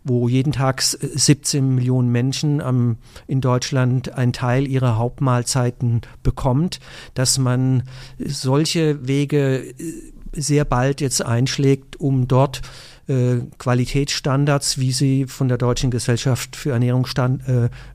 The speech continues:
äh, definiert sind, Qualitätsstandards, dass man da in die Richtung kommt, dass sie auch vor Ort so umgesetzt werden, dass der,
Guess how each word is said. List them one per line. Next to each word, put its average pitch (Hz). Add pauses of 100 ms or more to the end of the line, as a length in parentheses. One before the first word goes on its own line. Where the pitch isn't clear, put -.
äh, 117
definiert 135
sind, 151
Qualitätsstandards, 135 (340)
dass 131
man 127
da 127
in 135
die 139
Richtung 135 (380)
kommt, 147
dass 135
sie 147
auch 127
vor -
Ort 143
so -
umgesetzt 160
werden, 107
dass 120
der, 117